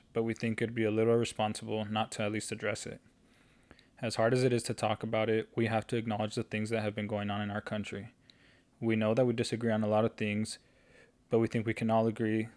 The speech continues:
that what has been going on in our country for a long time now is just plain wrong.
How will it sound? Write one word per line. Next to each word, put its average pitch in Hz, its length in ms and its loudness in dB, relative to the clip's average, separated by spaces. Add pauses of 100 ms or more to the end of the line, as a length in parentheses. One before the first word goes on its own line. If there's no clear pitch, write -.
that 110 140 2
what 107 80 -2
has 104 100 -2
been 107 160 -4
going 107 240 0
on 107 140 2
in 104 80 -2
our 104 80 -2
country 107 340 -6
for - 160 -2
a 107 60 2
long 107 260 0
time 107 300 -2
now 110 340 -2
is 110 160 -2
just - 260 -2
plain 104 260 -2
wrong. 104 300 -4